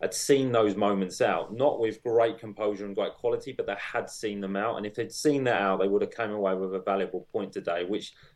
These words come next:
you could argue they did deserve, but you could argue they didn't. Um, so just the small detail, individual errors that you'd look at and go, "I could do a little bit more there. I could be a bit more aware. I could be alert of danger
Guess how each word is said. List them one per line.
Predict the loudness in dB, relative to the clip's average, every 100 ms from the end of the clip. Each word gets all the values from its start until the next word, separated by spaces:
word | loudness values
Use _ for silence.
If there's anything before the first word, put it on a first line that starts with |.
| _
you | -8 0
could | 6
argue | 6 6 4
they | 2
did | 2 -4
deserve, | -2 4 6 6
but | 2
you | -2
could | 2
argue | 4 4 2
they | -2 -2
didn't. | -4 -6 -8 -14 _ _ _ _ -2
Um, | 0 2 0 0
so | 2 2 2 -4 -4
just | 2 2 2 -12 -18 _ _ _ _ _ -8
the | -8
small | -6 -2 0 4
detail, | 4 4 2 2 2
individual | 0 -2 -2 0 2 4
errors | 4 2 -2
that | -8
you'd | -8 0
look | 0 2
at | 0 -2
and | 0
go, | 0 2
"I | -2
could | -8 -6
do | -2
a |
little | 2 4 2
bit | 0
more | -2 -4 -4
there. | -4
I | -4
could | -4 -2
be |
a | -2
bit | 0 0 0
more | -2 -2
aware. | -2 -4 -2
I | -4
could | -4 -6
be | -2 -2
alert | 2 2 2
of | 0
danger | -2 -2 -4 -4 -4